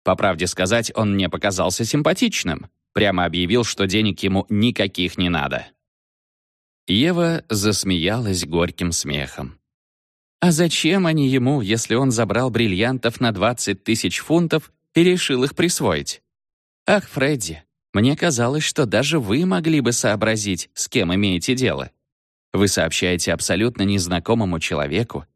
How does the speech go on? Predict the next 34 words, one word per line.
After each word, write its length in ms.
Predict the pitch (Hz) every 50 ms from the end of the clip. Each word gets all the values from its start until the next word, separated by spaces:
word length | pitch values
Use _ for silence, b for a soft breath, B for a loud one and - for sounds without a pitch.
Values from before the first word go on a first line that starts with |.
| _ _
что 260 | - - - - 123
там-то 340 | 113 135 147 175 180 - 185
и 80 | 165 117
там-то 380 | - 92 104 131 151 - 156
дорогое 420 | 127 123 107 90 78 92 101 143 151
колье 360 | - 147 110 90 85 104 117
только 320 | - 147 135 131 - 143
и 80 | 127 113
ждёт, 380 | 98 87 76 82 85 98 120
чтобы 300 | - - - 131 117 107
его 240 | 90 78 65 76 101
украли. 600 | 131 156 - - 196 220 214 170 101 69 60 - _ _ _ _ _ _
Потом 320 | - 95 90 - 120 117 110
встречаете 720 | - - - 147 147 139 - - 85 76 78 - - 85
этого 200 | 78 - 90 95
человека, 680 | - - 104 98 98 87 78 85 90 - 156 156 160 _ _ _ -
когда 300 | - 127 127 127 131 131
он 100 | 131 131
едет 380 | 120 113 120 117 110 123 120
красть 400 | - - 120 113 113 113 - -
колье, 460 | - - 113 120 117 117 120 113 113 - _ _ -
и 160 | - 165 202
безоговорочно 1040 | 190 185 202 180 147 170 143 135 120 101 - 131 175 175 170 - - - 165 170
верите 600 | 180 151 120 117 113 117 113 110 110 - 120 113
ему, 280 | 110 107 107 104 107 104 - _ _
потому 380 | - 113 110 104 107 117 117 113
что, 360 | - - - 117 101 95 87 82 -
по 60 | - 135
его 300 | 127 123 120 98 90 87
словам, 440 | - - 95 92 107 165 196 196 -
он 140 | - 185 180
знаком 440 | 151 143 143 127 101 - 120 139 151
с 80 | - -
Филлис, 540 | - - 101 98 98 95 95 95 - -